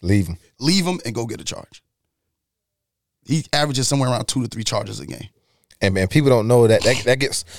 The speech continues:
Speaker 1: a lot of times that gets the other team most aggressive player in foul trouble early.
Speaker 2: That part.
Speaker 1: Sometimes <clears throat> now they're afraid to drive because they're looking for him.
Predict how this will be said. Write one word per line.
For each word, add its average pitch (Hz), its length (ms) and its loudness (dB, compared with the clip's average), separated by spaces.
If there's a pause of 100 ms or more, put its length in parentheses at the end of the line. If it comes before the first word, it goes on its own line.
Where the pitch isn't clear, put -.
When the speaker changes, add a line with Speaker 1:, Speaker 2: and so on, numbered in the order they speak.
Speaker 1:
a 98 60 2
lot 135 180 4
of 135 80 0
times 127 240 2
that 123 120 2
gets 110 160 -4
the 107 120 2
other 117 160 4
team 113 240 2
most 107 160 2
aggressive 104 340 0
player 107 300 4
in 85 60 -2
foul 107 280 4
trouble 98 280 6
early. 110 340 2 (460)
Speaker 2:
That 90 200 -8
part. - 220 -12 (340)
Speaker 1:
Sometimes 123 680 2
<clears throat> - 1080 -2
now 120 200 4
they're 120 120 4
afraid 127 360 2
to 135 60 2
drive 123 340 4
because 110 180 0
they're 95 100 2
looking 120 240 2
for 127 300 4
him. 156 60 -4